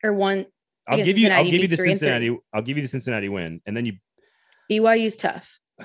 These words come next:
Speaker 2: I mean, the schedule is, there is some winnable stuff on the schedule.
Speaker 1: There is. I mean, there, okay. So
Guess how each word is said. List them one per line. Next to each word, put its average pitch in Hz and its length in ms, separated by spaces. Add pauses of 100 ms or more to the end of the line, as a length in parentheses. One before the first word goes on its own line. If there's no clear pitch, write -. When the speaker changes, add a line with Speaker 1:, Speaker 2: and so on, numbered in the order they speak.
(1080)
Speaker 2:
I 107 60
mean, 147 140
the 151 60
schedule 175 480
is, 139 300
there 139 160
is 165 200
some 151 180
winnable 120 320
stuff 98 300
on 95 80
the 95 80
schedule. 76 520 (100)
Speaker 1:
There 277 100
is. 311 260
I 247 60
mean, 269 240
there, 285 220
okay. 185 320 (320)
So - 260